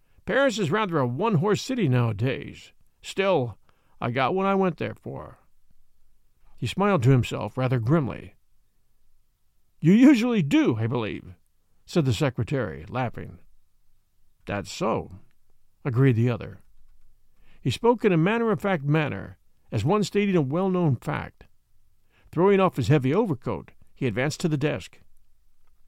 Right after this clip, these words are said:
"Anything urgent?" "I don't think so, sir. Mostly the usual stuff. I have not quite finished sorting it out." Van Alden nodded briefly. He was a man who seldom expressed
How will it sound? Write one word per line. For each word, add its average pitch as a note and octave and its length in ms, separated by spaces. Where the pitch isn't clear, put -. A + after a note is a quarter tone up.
"Anything C#3 360
urgent?" F#3+ 480
"I B3+ 60
don't D#4+ 200
think D4 160
so, B2 180
sir. F#2+ 420
Mostly B3+ 280
the A3+ 120
usual F#3+ 360
stuff. G2+ 480
I D3+ 60
have F#3+ 100
not A#3+ 220
quite C4 280
finished B2 440
sorting F#3 320
it D3 140
out." F3 340
Van A#2+ 160
Alden D3 380
nodded E3+ 300
briefly. C#3 600
He - 60
was B2 120
a C#3+ 40
man B3 200
who G#3+ 80
seldom A3 440
expressed E3 440